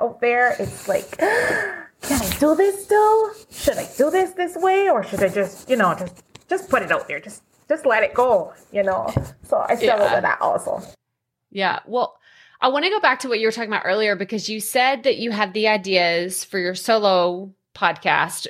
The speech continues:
Speaker 2: and then, or maybe it's just for your topics in general, and then you also have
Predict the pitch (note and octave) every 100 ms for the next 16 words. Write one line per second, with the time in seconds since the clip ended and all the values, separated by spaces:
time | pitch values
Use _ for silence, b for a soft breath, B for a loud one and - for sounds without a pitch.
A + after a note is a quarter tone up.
0 | - G3+ F#3+ F#3+ G3+ G#3 - G3+ B3 D#4
1 | C4 - G3+ G#3 F3 D#3 F#3 F#3 F3+ F3+
2 | E3+ E3 F#3 G#3+ - G3+ G3+ G3+ G3 E3
3 | F#3 G#3 G3+ G3 G3